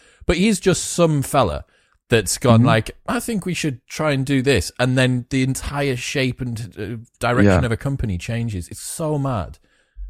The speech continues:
Speaker 2: Yeah, it is amazing. And by the way, it's sort of, uh, that, that characterization sort of underscores how difficult it is to do what he did, because it is one person that's pushing this change. And it's, like, pretty remarkable that he was able to do it. Most people that try,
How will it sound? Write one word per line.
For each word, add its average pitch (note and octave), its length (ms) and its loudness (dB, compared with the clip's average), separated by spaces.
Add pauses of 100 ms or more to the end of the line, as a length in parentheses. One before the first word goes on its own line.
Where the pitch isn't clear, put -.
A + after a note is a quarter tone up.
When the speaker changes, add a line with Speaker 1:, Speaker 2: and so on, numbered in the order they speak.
(400)
Speaker 2:
Yeah, A#2+ 260 4 (120)
it A#2 120 2
is D3 160 2
amazing. G#2+ 400 2
And G#2 120 4
by C#3+ 120 6
the B2+ 100 4
way, A#2+ 200 2
it's F#2 140 -4
sort B2 180 0
of, G2+ 180 -4
uh, F#2 200 -2
that, A#2+ 420 0 (100)
that A2+ 280 -2
characterization A2 720 -2
sort G#2 140 -2
of - 60 2
underscores A2 520 2
how G2+ 120 2
difficult G2+ 540 2
it F#2 140 0
is F2 180 -2
to - 100 -6
do A2 180 4
what - 140 2
he - 80 2
did, - 320 0 (540)
because A2+ 260 4
it C3 60 6
is D#3 160 2
one A2 160 2
person G#2 340 0
that's - 140 -8
pushing - 320 -4
this - 160 -8
change. - 440 -2 (380)
And G#2+ 80 4
it's, G#2 220 0
like, G#2 300 2
pretty D3 180 0
remarkable G#2 520 0
that F2+ 120 -2
he G2 100 2
was G#2+ 180 6
able A2 300 2
to F2 80 0
do A2 180 2
it. A2 140 0
Most A2 180 2
people - 280 -2
that - 140 0
try, G2 400 0